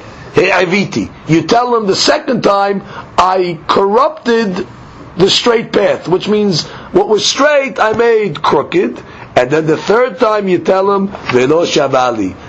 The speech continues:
I did not gain anything by doing this. So you see, there's three different times that a person is obligated to go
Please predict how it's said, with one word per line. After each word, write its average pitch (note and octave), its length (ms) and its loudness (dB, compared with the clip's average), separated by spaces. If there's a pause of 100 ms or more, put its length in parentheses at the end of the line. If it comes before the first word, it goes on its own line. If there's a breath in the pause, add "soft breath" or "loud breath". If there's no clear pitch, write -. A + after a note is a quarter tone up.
(200 loud breath)
I C3+ 100 2
did C#3+ 200 0
not F#3 380 0
gain E3+ 240 2
anything D3 480 0
by B2+ 160 2
doing B2 300 0
this. G#2 120 -2
So D3 80 2
you C#3+ 100 2
see, A3 200 0
there's F3+ 240 0
three A3+ 300 0
different G3+ 400 0
times G3+ 500 2
that F3+ 100 2
a E3+ 60 -2
person G#3 360 0
is F3 120 0
obligated F#3 540 0
to E3+ 60 2
go G3+ 500 2